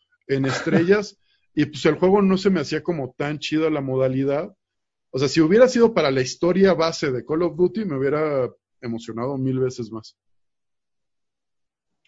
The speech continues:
Speaker 1: Pero así, amigo, ¿alguna conclu-, alguna otra conclusión que tengas?
Speaker 2: Pues, no, no más que no las vean.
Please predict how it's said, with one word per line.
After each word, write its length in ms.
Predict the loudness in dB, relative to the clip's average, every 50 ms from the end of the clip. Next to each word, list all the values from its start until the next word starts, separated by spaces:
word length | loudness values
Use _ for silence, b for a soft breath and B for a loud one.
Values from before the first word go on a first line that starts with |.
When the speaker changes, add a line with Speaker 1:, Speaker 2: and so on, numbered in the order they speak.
| -10 -4
Speaker 1:
Pero 160 | -2 0 0
así, 180 | -2 -2 -2 -4
amigo, 440 | -2 0 0 0 0 0 -2 -4 -6 -8 -8
¿alguna 380 | -4 -2 -2 0 0 0 0
conclu-, 320 | -2 -4 -4 -6 -6 -2 0
alguna 300 | 0 2 2 2 0 0
otra 180 | 0 -2 -6 -6
conclusión 440 | -6 -6 -4 -4 -4 -4 -4 -2 -2
que 100 | -2 -2
tengas? 480 | -2 0 0 0 -2 -4 -8 -16 _ _ _ _ _ _ _ _ _ _ _ _ _ _ _ _ _ _ _ _ _ _ _ b b b b b b b b b b b b b b b b b b b b b b _
Speaker 2:
Pues, 680 | -2 -2 -2 -2 -4 -8 -16 -20 -20 -20 -20 -20 -20 _ _ _ _ -4
no, 540 | 0 0 2 2 2 0 -2 -4 -6 -8 -6
no 140 | -4 0 2
más 160 | 2 0 0
que 120 | -2 -4 -2
no 200 | 2 4 6 8
las 220 | 8 6 6 6
vean. 540 | 6 6 6 6 4 2 0 -2 -4 -8